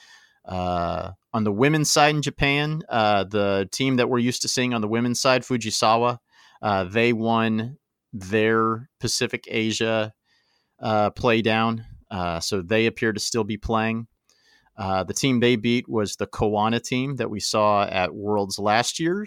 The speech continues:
That team seems to have remained the same as well. So those are probably the top two teams on the women's side. Um, another name that you may have heard in the past, uh, Ayumi Ogasawa,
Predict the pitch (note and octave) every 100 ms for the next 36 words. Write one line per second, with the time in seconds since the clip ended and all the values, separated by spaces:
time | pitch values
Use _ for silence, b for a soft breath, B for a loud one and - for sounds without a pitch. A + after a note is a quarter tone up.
0 | - A#2+ A2 B2+ - D3 C#3+ D3 - C#3
1 | D3 - C#3 C3+ C3 - _ _ D#3 B2+
2 | B2+ C3+ B2+ - C#3 C3 A2+ A2+ A#2+ C#3
3 | D#3+ G#2+ A2+ A2+ A#2 B2 A#2+ A2+ - A#2+
4 | - - A#2 - A#2+ A#2+ A#2+ - A#2+ A2+
5 | A2 G#2+ A2+ C3 C3+ - C3+ C#3 D#3+ E3+
6 | b b b b b b b - A2+ A2
7 | G#2 G2+ F#2+ F#2+ - _ _ _ _ C#3
8 | B2 A#2 C3+ F3 F3 D#3 D3 D3+ E3+ C#3
9 | A#2+ A#2 A#2+ B2 B2+ A#2 B2+ A#2+ A#2 A2
10 | G2+ - A#2 A#2+ A#2+ A2+ G#2 - A#2 B2
11 | - - - A2 G2+ G2 - G#2 G2+ A#2+
12 | A#2+ A#2 - B2+ A#2 G#2+ A2+ A2+ B2 C#3